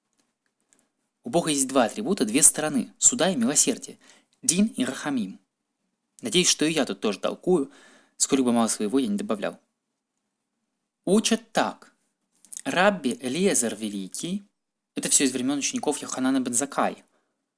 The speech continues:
сказал, "Это учит нас, что Моше стоял в молитве перед святым, будь он благословен, пока не охватила его лихорадка". Что такое лихорадка?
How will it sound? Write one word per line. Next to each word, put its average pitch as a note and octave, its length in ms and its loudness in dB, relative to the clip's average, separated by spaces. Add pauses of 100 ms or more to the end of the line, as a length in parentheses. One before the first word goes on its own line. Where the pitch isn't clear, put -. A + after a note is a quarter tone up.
(140)
сказал, - 680 4 (1200)
"Это A3 380 4
учит D3+ 400 -2
нас, A2+ 440 0 (120)
что - 240 -4
Моше D3+ 400 4
стоял D#3 480 4
в D3+ 80 -10
молитве D3+ 440 0
перед A2 280 -2
святым, C#3+ 600 0
будь C3+ 220 0
он A2 140 -2
благословен, A2 760 0 (580)
пока E3 360 4
не G#3 160 6
охватила F#3 560 2
его D3+ 320 -2
лихорадка". E3 760 0 (840)
Что - 300 4
такое F#3 320 2
лихорадка? G#2+ 600 -4